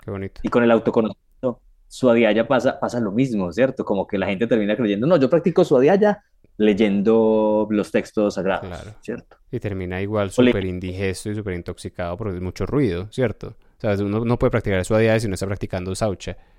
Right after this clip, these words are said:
Speaker 1: que también es como poquito.
Speaker 2: Y si uno es,
Speaker 1: <laughs>
Speaker 2: si uno no tiene ese Saucha, como ese proceso de purificación, claro, uno termina es acumulando más vritti,
Speaker 1: Exacto.
Speaker 2: ¿cierto? Uno termina leyendo, es que estoy estudiando los quinientos mil libros de no sé qué,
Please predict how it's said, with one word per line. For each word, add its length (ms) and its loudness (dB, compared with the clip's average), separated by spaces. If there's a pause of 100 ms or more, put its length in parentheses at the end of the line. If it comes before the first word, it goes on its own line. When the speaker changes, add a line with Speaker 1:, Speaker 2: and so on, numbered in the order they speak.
(300)
Speaker 1:
que 80 -10
también 240 -4
es 80 -10
como 300 -6 (960)
poquito. 520 -4
Speaker 2:
Y 60 4
si 160 6
uno 160 8
es, 140 6
Speaker 1:
<laughs> 440 -2
Speaker 2:
si 60 4
uno 100 6
no 100 6
tiene 260 0
ese 140 4
Saucha, 640 4 (260)
como 260 6
ese 180 4
proceso 300 6
de 60 6
purificación, 960 2 (360)
claro, 340 6
uno 220 4
termina 300 4
es 60 0
acumulando 460 2
más 160 2
vritti, 280 2
Speaker 1:
Exacto. 320 -10
Speaker 2:
¿cierto? 420 2
Uno 160 4
termina 320 0
leyendo, 540 4
es 100 2
que 60 4
estoy 160 4
estudiando 460 4
los 180 4
quinientos 460 4
mil 160 4
libros 220 6
de 80 4
no 120 2
sé 120 -2
qué, 240 0